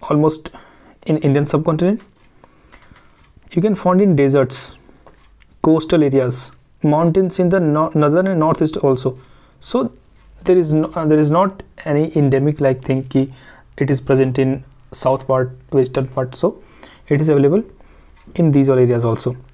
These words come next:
Habitat, grasslands, deserts, coastal areas. Threats due to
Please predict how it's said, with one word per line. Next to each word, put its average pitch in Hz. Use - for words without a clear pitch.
Habitat, 170
grasslands, 139
deserts, 143
coastal 147
areas. 139
Threats 202
due 196
to 247